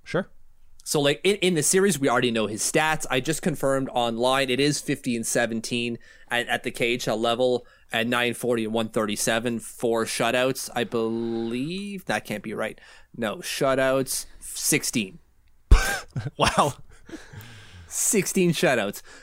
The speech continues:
Speaker 2: These are K H L numbers, right? So we looked at those before he came over, and you say, like, "All right, well, that, that's really good. Can he do the same?" And as you read off, in the playoffs, so far so good. One sixty-seven, nine fifty-one.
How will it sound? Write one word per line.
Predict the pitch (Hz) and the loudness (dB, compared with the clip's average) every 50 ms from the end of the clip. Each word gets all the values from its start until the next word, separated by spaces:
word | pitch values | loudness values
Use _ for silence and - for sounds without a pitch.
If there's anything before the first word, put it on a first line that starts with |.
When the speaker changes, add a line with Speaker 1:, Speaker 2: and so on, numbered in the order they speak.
| - - _ | -20 -10 _
Speaker 2:
These | - 190 202 190 269 | 2 2 4 4 2
are | 277 | 0
K | - - 190 175 175 | 0 2 2 4 4
H | 170 175 - | 4 4 2
L | 208 180 | 2 2
numbers, | 190 208 202 165 - - - - | 4 4 2 2 -2 -6 -4 -2
right? | 135 143 156 156 | 0 0 2 2
So | - 196 | 2 2
we | 175 196 208 | 2 4 4
looked | 220 254 254 - | 4 4 4 4
at | 285 240 247 | 2 2 4
those | - 190 185 202 226 214 - | 4 4 6 6 4 2 2
before | - 185 - 190 190 190 | -2 0 2 2 2 2
he | 185 | 4
came | - 202 170 165 | 2 2 4 4
over, | 170 180 196 175 | 4 4 4 4
and | 180 165 | 2 0
you | 156 | 2
say, | - 185 160 | 2 2 2
like, | 151 151 147 | 2 2 2
"All | 156 | 2
right, | 147 127 123 127 | 2 2 2 2
well, | 131 131 | 2 2
that, | 131 135 131 117 | 2 0 0 0
that's | 147 147 143 - - | 0 -2 -2 -2 0
really | 131 151 143 131 127 123 | 2 4 4 4 4 4
good. | 139 170 156 143 139 - | 4 4 4 2 2 0
Can | - 147 123 131 | -4 -4 -2 -2
he | 131 | -2
do | 123 131 127 | -2 0 0
the | 131 123 | 0 0
same?" | - 196 175 131 110 98 92 - - - - - - - | 0 2 2 2 0 -2 -6 -12 -20 -20 -20 -20 -18 -6
And | - 131 120 120 | -2 -2 0 2
as | 127 135 139 127 | 2 0 0 0
you | 131 127 | 0 0
read | 117 113 113 151 | 2 2 2 4
off, | 180 180 151 139 131 - - - | 4 4 4 4 2 0 -2 -2
in | - 135 127 | 0 0 2
the | 120 | 0
playoffs, | 113 - 175 175 156 131 127 123 123 - - - - - - - - - - - - - - - | 0 2 2 2 4 4 4 2 2 0 -2 -8 -10 -16 -20 -20 -20 -20 -20 -20 -20 -20 -18 -10
so | - - - 147 127 | -4 -2 0 0 0
far | - - 156 127 | 0 -2 -2 0
so | - - 151 127 | 0 0 0 2
good. | 120 117 120 101 107 | 2 0 0 0 0
One | 117 127 131 131 | 0 -2 0 -2
sixty-seven, | - 147 - - 139 117 143 143 131 131 127 | -2 -4 -4 -4 -2 0 2 2 2 2 2
nine | 127 127 120 123 131 | 2 2 0 0 -2
fifty-one. | - 139 120 - 127 120 120 123 120 107 98 95 95 | -4 -6 -4 -2 -2 0 0 2 2 0 0 -2 -6